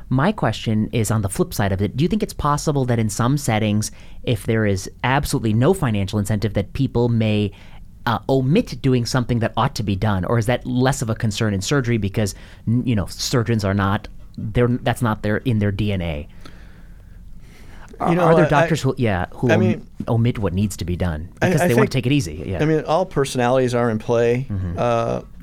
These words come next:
Speaker 2: I think, you know, you asked what was, you know, what makes a good surgeon.
Speaker 1: Yeah.
Speaker 2: And I think that this is a critical element of it.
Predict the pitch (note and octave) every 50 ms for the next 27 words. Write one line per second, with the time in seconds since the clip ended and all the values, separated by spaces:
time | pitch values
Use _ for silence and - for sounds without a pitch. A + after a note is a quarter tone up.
0 | - - - - - - C3+ C#3 C#3 - E3 D3+ - - - - - - - -
1 | - - C#3+ C#3 C3+ C#3 C#3+ D3+ D#3 D#3 - - D3 D3 C#3 C3 B2 C3 - -
2 | C3 B2 B2 C3 C#3 - D3 C3+ B2+ - B2+ A#2+ C3 A#2 A#2 - - A#2 A2+ A2+
3 | C3+ C3 B2 A2 G#2+ F#2 D#2 - - - - - - - - - - - - -
4 | - - - C3 C3+ C#3 C#3+ C#3+ B2 - A#2+ A#2+ - B2+ B2 - - C#3 B2 A#2+
5 | A2+ G#2+ - C#3 C3+ A2+ A2+ A#2 A2 A2 A2 A2 A2+ A#2 A2+ A2+ A2+ A2+ A#2+ A#2
6 | A#2+ -